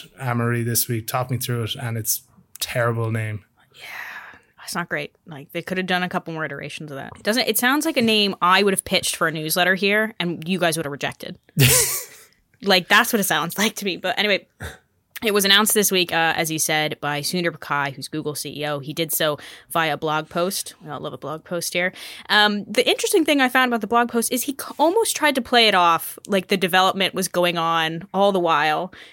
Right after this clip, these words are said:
Speaker 2: and it was merely coincidence that it was being announced right around the time that Chat G P T was all over the news. Um, but we kind of all know the truth here, which is that Google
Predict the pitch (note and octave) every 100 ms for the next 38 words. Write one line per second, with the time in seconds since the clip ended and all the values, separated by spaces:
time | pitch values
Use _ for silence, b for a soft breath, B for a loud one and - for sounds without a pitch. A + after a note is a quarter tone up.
0 | B F#3+ F3 F3+ D#3+ G3+ A#3+ A#3+ A#3 F#3
1 | E3+ E3+ D#3 D3+ D3+ D3 - D#3+ D#3+ D#3
2 | D#3 D3+ D#3 - F3 E3+ E3+ D#3 D#3+ D#3+
3 | D3+ D3+ - - D#3 D3+ D#3 D#3 - C#3+
4 | D3 D3+ D3+ D#3+ D#3 F#3 A#3+ - B B
5 | B F3+ F#3 F3+ F3+ E3+ _ - F#3 G#3+
6 | C4+ C#4 - D#4+ G#4 C4 - G#3 G#3 G#3
7 | - - A#3+ A3 D#3+ D#3 E3+ - F#3+ -
8 | - F#3+ A#3 F4 A#4+